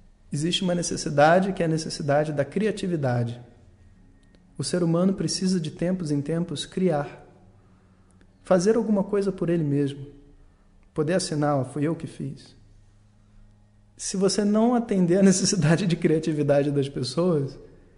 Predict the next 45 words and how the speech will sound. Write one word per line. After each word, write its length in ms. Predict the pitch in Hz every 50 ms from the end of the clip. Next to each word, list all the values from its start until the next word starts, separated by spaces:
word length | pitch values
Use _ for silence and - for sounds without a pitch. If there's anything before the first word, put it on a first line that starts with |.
| - - _
elas 220 | - 170 185 175
vão 220 | 170 185 196 202 185
dar 100 | 165 190
um 160 | 220 220 185
jeito 300 | 147 160 196 196 190 208
de 100 | 170 170
boicotar. 500 | 160 160 175 - 180 170 - 135 123 123
Se 100 | 123 -
você 120 | 135 - 175
pegar 220 | - 180 175 185
uma 100 | 190 190
pessoa 280 | 185 175 156 156 180 175
e 40 |
falar 120 | - 175 160
assim, 160 | 156 - 160
"Olha, 160 | 151 135 143
a 40 | 151
única 300 | 180 208 233 226 208 196
coisa 260 | - - 175 165 160
que 80 | 160 -
você 80 | 160
precisa 280 | 156 - - 170 160 165
fazer 260 | 156 165 139 135 147
nesse 220 | 147 143 135 - -
trabalho 500 | - 143 131 131 139 147 139 127 131 120 - - - - - - - - - - - -
é 140 | - 147 143
apertar 360 | 151 147 - 156 143 - 156
o 40 | 156
botão 320 | 156 160 156 160 165 156 156
do 60 | 160
controle 340 | - 151 139 - 160 151 156
remoto, 420 | 165 156 139 131 120 120 120 -
tá? 480 | - - 135 139 139 - - - - - - -
Abre 240 | - 147 147 143 143
o 20 | 135
portão, 400 | - 147 120 - - 160 175 185
fecha 300 | 185 - 143 143 - 165
o 20 |
portão." 460 | - 160 147 - - 147 123 123 123 123 - - - - -
Uma 100 | 143 135
pessoa 300 | - 175 165 - 185 185
chega, 300 | 180 - - 196 190 208
você 200 | 196 196 - 226
aperta, 420 | 202 - - 160 160 160 - 185
abre. 360 | 151 135 127 127 123 127 127